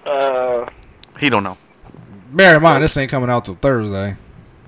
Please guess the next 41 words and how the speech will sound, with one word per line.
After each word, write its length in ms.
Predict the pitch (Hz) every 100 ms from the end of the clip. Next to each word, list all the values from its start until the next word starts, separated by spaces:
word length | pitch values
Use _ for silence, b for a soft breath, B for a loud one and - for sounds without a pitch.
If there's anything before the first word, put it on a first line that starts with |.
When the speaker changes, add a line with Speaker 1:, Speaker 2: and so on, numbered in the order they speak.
| _ -
Speaker 2:
Right. 460 | 127 104 101 190 247 b b b b _ - - _ - - _ - -
Speaker 1:
So, 420 | 95 92 92 90 -
uh, 540 | 98 98 95 92 90 -
oh, 380 | 117 117 101 - - -
I, 180 | 98 -
what's 180 | 101 107 _ -
the 80 |
day? 180 | 92 90 -
No, 180 | 104 117
I 100 | 110
don't. 340 | 98 101 95 - B B B B
Speaker 2:
All 120 | - 135
right, 260 | 277 143
so 120 | 156
Kyle's 340 | 147 - 180 151
off 200 | 117 -
this 220 | 110 -
week. 300 | 95 - - - b b b b b b
Speaker 1:
Mm-hmm. 560 | 104 101 92 101 98 -
Speaker 2:
Um, 460 | 127 123 117 113 107
but 220 | 139 -
we 100 | 143
do 160 | 151
have 160 | 156 143
a 60 | 127
show 320 | 143 131 120
Friday 320 | 127 117 117
night 220 | 113 107
at 320 | 69 95 - -
Babylon 600 | 92 98 98 101 120 131
with, 360 | 190 202 -
um, 340 | 104 98 98 101
our 160 | 107 107
friend 280 | - 110 104
Jack 280 | 113 110
Locke. 400 | 120 113 175 - -
Speaker 3:
So 240 | - 147
that 120 | 135
will 120 | 120
be 300 | 117 123 117
Friday, 600 | 113 117 113 113 113 104